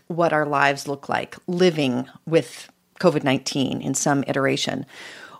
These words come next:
the odds are the same of another pandemic happening today as they were in the fall of twenty nineteen before covid. So we have to constantly be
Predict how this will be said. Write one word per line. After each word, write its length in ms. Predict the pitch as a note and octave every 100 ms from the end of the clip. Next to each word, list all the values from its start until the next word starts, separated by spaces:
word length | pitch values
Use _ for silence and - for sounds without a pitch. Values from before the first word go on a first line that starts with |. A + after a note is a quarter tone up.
| _ _ -
the 160 | -
odds 360 | A#3 C4 D#4+ C#4
are 80 | C4+
the 100 | A#3
same 360 | - A3 F3
of 120 | D#3+ E3+
another 460 | F#3+ G3+ A3 B3+
pandemic 540 | B3 G#3+ F#3+ F#3 F3 -
happening 400 | F#3+ E3+ F3 D#3+
today 500 | D#3+ F3 D#3 C3+ C#3
as 160 | E3 -
they 140 | F#3
were 400 | E3+ G3 G3 G3
in 180 | G3 F3+
the 60 |
fall 500 | F3 - F3 F3 F3+
of 240 | - E3 D3+
twenty 320 | - F3+ F3
nineteen 720 | F3 E3+ - - E3 D#3 D#3+ - - - _ _ _
before 480 | F3+ - F3 F3 E3+
covid. 540 | - D4 F#4+ A#2 -
So 100 | G#3+
we 60 | A#3
have 120 | A3+
to 120 | G3+ _
constantly 800 | - A#3+ B3+ B3+ - - G#3+ G#3+
be 440 | F#3 G#3+ G3+ G3+